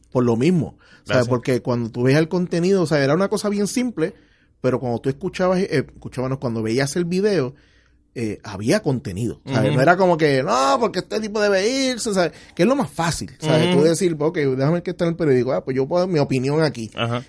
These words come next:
Speaker 1: Y no buscar, no, tú dabas aquí como que un contexto y te ibas,
Speaker 2: Ujú.
Speaker 1: "No, porque en tal sitio y no sé qué", y yo decía, "Este hombre <laughs> se
Speaker 2: <laughs>
Speaker 1: jodió buscando información".
Speaker 2: Sí, sí, sí, es que también esa es parte, pues, estaba moldeado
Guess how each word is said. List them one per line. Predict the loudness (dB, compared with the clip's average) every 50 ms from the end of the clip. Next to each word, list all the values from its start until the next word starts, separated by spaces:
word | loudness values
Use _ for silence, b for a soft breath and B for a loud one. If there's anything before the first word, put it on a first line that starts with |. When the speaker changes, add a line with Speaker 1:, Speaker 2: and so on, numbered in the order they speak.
| -8
Speaker 1:
Y | -2 0 2 4 4 2
no | 2 2 2 4
buscar, | 4 4 4 2 0 2 4 6 6 6 6 4
no, | 0 -4 -6
tú | -4 -4 -4
dabas | -4 -2 -2 -2 -2 0 0 -2
aquí | -4 -6 -6
como | -4 -4 -4 -4 -4
que | -4
un | -6 -6
contexto | -2 -2 -2 -2 -2 -2 -2 0 2 0 0 -2 -4 -4 0 2 2
y | 2 2
te | 0
ibas, | 0 0 0 0 -2 -4 B B B
Speaker 2:
Ujú. | -8 -4 0
Speaker 1:
"No, | 2 2 2 2 2
porque | 0 -2 -2
en | -2
tal | 0 0 0 0
sitio | 0 0 0 0 0 0 0 0 2 2 4 4 4
y | 2 2 0 0
no | -2 -2 -2
sé | 0 0 -2 0
qué", | 0 0 0 0
y | 2 0
yo | 0
decía, | -4 -4 -6 -12 -16 -16 -18 -14 -10 -10
"Este | -10 -8 -8 -8
hombre | -4 -2 0 0
<laughs> | 0 -2 -6 -8 -8 -12 -20 -20 -20 -20
se | -12 -4 -2 0 2 2
Speaker 2:
<laughs> | 2 2 2 2 2 0 0
Speaker 1:
jodió | 2 4 6
buscando | 6 4 4 4 4 4 4 6 4
información". | 4 4 2 2 2 2 2 0 2 2 4 4 4
Speaker 2:
Sí, | 4 2 0
sí, |
sí, | 0 -2 -4 -4 -2 0
es | 0 0 0
que | 2 0 0 0 0 0
también | 0 2 2 2 0 0 0 0
esa | -2 0 -2 -4
es | -4
parte, | -2 -4 -4 -4 -2 -2 0 0 2 2 2 2 2 0 0
pues, | -2 -4 -6 -6
estaba | -4 -2 -2 0 0
moldeado | 0 0 0 2 2 4 4 4 4 2 2 0 -4